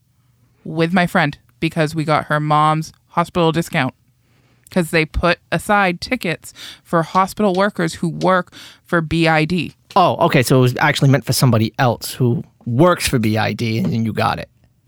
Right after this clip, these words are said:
Speaker 1: No.
Speaker 2: Y-, you,
Speaker 1: My
Speaker 2: ho-
Speaker 1: friend's mom works for B I D. She couldn't go to the game that day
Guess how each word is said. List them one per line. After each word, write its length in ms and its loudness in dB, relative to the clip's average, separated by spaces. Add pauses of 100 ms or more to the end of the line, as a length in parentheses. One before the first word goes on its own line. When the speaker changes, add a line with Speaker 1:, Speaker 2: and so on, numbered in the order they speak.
(100)
Speaker 1:
No. 420 -2
Speaker 2:
Y-, 160 2
you, 460 0
Speaker 1:
My 220 2
Speaker 2:
ho- 100 0
Speaker 1:
friend's 200 2
mom 280 2
works 260 0
for 140 0
B 180 0
I 140 2
D. 200 -2
She 200 -4
couldn't 220 -2
go 120 0
to 140 -6
the 60 -6
game 260 2
that 160 2
day 80 4